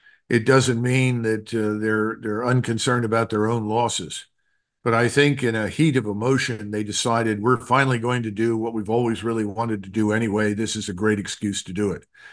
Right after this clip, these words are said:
This is certainly true for Mister Netanyahu. Now, as far as the atrocities on seven October are concerned, and there were some, uh, as time has passed,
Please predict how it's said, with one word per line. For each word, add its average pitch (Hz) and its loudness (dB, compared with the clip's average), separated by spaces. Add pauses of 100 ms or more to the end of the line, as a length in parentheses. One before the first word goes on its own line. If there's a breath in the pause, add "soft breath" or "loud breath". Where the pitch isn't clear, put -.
(560 loud breath)
This 165 6
is 131 2
certainly 165 6
true 127 4
for 120 -4
Mister 113 -4
Netanyahu. 101 -4
Now, 117 2
as 113 0
far 147 6
as 131 0
the 110 0
atrocities 113 -2 (460)
on 123 0
seven 117 2
October 113 2
are 110 -6
concerned, 101 -4
and 104 -2
there 101 -2
were 131 4
some, 85 -4 (640 soft breath)
uh, 107 -2
as - -2
time 139 4
has 107 -2
passed, 127 2